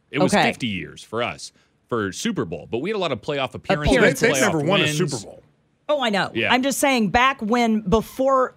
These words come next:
Speaker 2: like, right as we got Mahomes, what
Speaker 1: Twenty seventeen.
Speaker 2: was that drought for us?
Speaker 3: Um, it
Speaker 1: It was
Speaker 3: was
Speaker 1: about
Speaker 3: bad.
Speaker 1: fifty.
Speaker 2: Bad, but not as bad as
Speaker 3: but we went
Speaker 2: Detroit's.
Speaker 3: to the A F C Championship in ninety-four with Montana.
Speaker 2: Yeah.
Speaker 3: I mean,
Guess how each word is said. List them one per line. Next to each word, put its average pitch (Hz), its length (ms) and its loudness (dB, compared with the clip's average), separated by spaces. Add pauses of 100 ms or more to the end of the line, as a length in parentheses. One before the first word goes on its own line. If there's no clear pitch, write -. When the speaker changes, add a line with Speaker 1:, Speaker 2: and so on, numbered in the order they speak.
Speaker 2:
like, 214 200 -4
right 233 380 0
as 214 180 0
we 226 140 -2
got 208 240 0
Mahomes, 185 60 0
what 165 460 2
Speaker 1:
Twenty 165 120 -4
seventeen. 208 260 2
Speaker 2:
was 196 220 0
that 170 240 2
drought 143 420 0
for 135 220 -2
us? - 420 -6 (1900)
Speaker 3:
Um, 359 420 -2 (200)
it 359 80 -2
Speaker 1:
It 381 60 -4
was 330 80 -2
Speaker 3:
was 214 100 -2
Speaker 1:
about - 80 -6
Speaker 3:
bad. 190 360 2
Speaker 1:
fifty. 220 80 -8
Speaker 2:
Bad, 254 300 2
but 214 120 0
not 220 160 4
as 185 120 -2
bad 190 200 2
as 160 80 -2
Speaker 3:
but 147 80 0
we 165 160 0
went 135 200 0
Speaker 2:
Detroit's. - 40 -10
Speaker 3:
to 226 60 -4
the 202 160 -4
A 190 180 2
F 180 80 -4
C 202 200 -6
Championship 175 720 -4
in 160 100 -6
ninety-four 151 600 -6
with 147 280 -6
Montana. 147 920 -8
Speaker 2:
Yeah. 127 200 0
Speaker 3:
I - 20 -4
mean, 135 200 -8